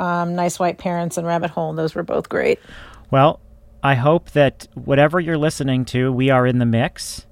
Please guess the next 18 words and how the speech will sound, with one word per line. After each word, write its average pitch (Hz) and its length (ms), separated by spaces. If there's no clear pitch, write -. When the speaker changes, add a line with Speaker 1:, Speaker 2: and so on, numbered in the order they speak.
Speaker 2:
and 127 260
we 117 500
are 117 100
so 120 240
grateful 117 640
for 110 420
all 123 220
of 120 80
you 123 160
for - 120
sticking 117 360
with 113 140
us 120 240
over 113 180
this 110 220
very 110 240
difficult 110 500
year. 110 480